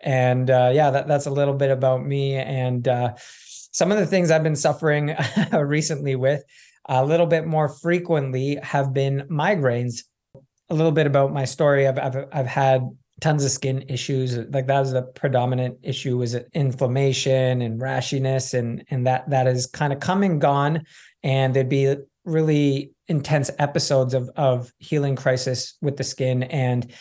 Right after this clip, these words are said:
in conjunction with that, there would be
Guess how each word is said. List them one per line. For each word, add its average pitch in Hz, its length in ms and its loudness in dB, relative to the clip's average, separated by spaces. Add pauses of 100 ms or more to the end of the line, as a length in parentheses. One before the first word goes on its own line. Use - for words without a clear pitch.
(460)
in 165 140 0
conjunction 160 560 2
with 202 140 0
that, 202 380 0
there 156 180 2
would 147 200 2
be 147 380 -2